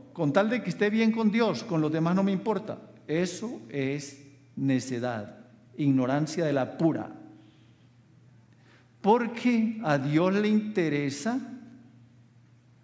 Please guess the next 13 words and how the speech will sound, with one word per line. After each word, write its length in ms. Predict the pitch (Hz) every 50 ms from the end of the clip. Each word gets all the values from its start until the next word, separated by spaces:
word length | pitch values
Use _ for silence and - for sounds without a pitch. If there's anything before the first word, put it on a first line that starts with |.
| _ _ _ - - -
que 160 | - - 165 170
la 140 | 170 165
relación 560 | 170 160 151 151 151 151 - 180 214 226 208 196
no 100 | 208 190
solamente 540 | 202 226 226 208 202 208 208 202 208 208
sea 280 | 175 185 202 196 196 196
correcta 580 | 185 165 151 - 185 214 190 - - 220 208 -
con 180 | 190 180 175
Él, 420 | 220 240 240 233 - - - - -
sino 440 | - - - - 147 143 151 151 147
con 180 | 147 196 180 165
nuestros 520 | 156 151 151 151 151 156 - 156 147 127
hermanos, 720 | 135 127 131 143 151 139 120 107 104 - - - - -